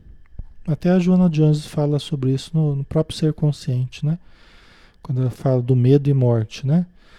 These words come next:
Muitas pessoas apressam a morte ou se,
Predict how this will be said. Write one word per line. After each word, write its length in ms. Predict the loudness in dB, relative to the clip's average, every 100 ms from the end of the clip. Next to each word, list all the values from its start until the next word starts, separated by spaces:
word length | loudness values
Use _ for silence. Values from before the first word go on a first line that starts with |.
| -20 _ _ -6 2
Muitas 300 | 4 2 4
pessoas 520 | 2 4 6 6 6
apressam 760 | 2 4 6 6 2 2 6
a 80 | 6
morte 440 | 8 8 8 4 6
ou 200 | 6 6
se, 240 | 2 -2